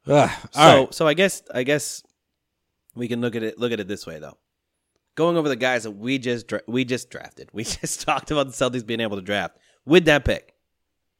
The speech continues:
Speaker 2: Looking at the current roster right now with the offseason plans,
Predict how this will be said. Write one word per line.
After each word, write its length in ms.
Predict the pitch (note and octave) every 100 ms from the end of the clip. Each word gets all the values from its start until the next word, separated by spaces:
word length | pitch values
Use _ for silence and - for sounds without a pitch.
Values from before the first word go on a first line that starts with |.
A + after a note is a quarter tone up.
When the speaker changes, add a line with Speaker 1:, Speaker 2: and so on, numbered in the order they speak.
| _ _ -
Speaker 2:
Looking 260 | D3+ F3+ F3+
at 100 | D3
the 60 |
current 260 | - D3+ B2+
roster 300 | A2 - G#2
right 280 | G#2 C3+ C#3
now 300 | G#2 G2 - _
with 80 | G2
the 60 | G2+
offseason 420 | B2+ C#3+ C#3 D3+
plans, 420 | A#2+ G#2 G2+